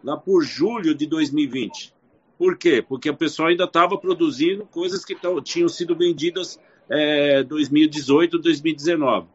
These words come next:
E aí deu uma, deu um baque, né? Aí reaqueceu por volta de janeiro,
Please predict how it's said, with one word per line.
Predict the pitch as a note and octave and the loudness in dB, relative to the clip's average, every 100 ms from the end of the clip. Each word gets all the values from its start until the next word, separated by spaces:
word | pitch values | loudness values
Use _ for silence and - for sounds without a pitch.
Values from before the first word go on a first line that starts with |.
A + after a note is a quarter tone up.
| _ _ _ _ | _ _ _ _
E | D3+ | 2
aí | D3+ D#3+ G3+ | 4 4 2
deu | F3+ | 0
uma, | G3+ G#3+ G3+ C3 | 2 0 0 -4
deu | B2 F3+ | -6 -6
um | A3+ | -2
baque, | D#3+ D3+ - - _ _ _ _ _ _ _ | 0 0 0 -14 _ _ _ _ _ _ _
né? | A#2+ D#3 - _ _ _ _ | -6 -6 -10 _ _ _ _
Aí | - C#3 A#3 G3 G#2 - | -6 -4 -2 -4 -6 -8
reaqueceu | C#3+ G3+ A3 - F3 - - G3+ F3 G2+ _ _ _ _ | -2 0 0 -6 -10 -10 -4 -2 -2 -8 _ _ _ _
por | F3+ F#3+ | -2 0
volta | D3+ D3 F3+ F3+ F#3 | 0 -4 -4 -4 -8
de | E3 | -6
janeiro, | D3+ F#3 F3+ D#3 E3+ D3+ G#2+ | -6 -6 -2 2 2 0 -6